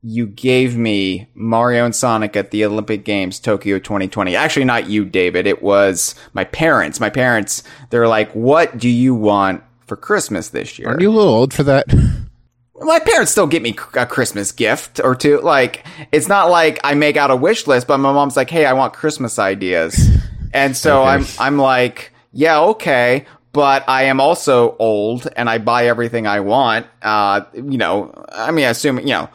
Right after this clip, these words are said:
Speaker 1: it's not like I own a home. It's not like I, I own a, a big boat. I might want those, but I can't afford them. But,
Speaker 2: Well,
Speaker 1: you know,
Speaker 2: as long, as long as you don't believe some bearded Canadian can somehow, uh,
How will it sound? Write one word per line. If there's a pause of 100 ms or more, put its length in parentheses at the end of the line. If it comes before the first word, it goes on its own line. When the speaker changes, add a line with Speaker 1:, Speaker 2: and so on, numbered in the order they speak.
(220)
Speaker 1:
it's
not
like
I
own
a
home. (100)
It's
not
like
I,
I
own
a, (260)
a
big
boat. (1120)
I
might
want
those,
but
I
can't
afford
them. (380)
But,
Speaker 2:
Well,
Speaker 1:
you
know,
Speaker 2:
as
long, (640)
as
long
as
you
don't
believe
some
bearded
Canadian
can
somehow, (300)
uh,